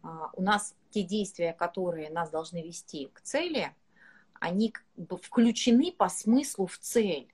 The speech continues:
То есть если моя цель — отношения с людьми, если моя цель — выпускать эмоции,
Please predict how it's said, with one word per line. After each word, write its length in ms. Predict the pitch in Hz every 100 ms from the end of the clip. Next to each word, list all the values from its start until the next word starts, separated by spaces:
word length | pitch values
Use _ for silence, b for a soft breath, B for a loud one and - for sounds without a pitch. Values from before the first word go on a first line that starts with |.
| _ -
То 60 |
есть 160 | 156 -
если 300 | 233 240 202
моя 440 | 190 190 196 170
цель — 460 | - - 196 160 143 _
отношения 800 | 175 185 185 185 - 170 151 151
с 140 | -
людьми, 320 | 202 233 339
если 220 | 202 - 185
моя 380 | 185 190 175
цель — 360 | 156 - 175 147
выпускать 600 | 156 - 185 - 180 151 160
эмоции, 680 | 190 311 381 - - -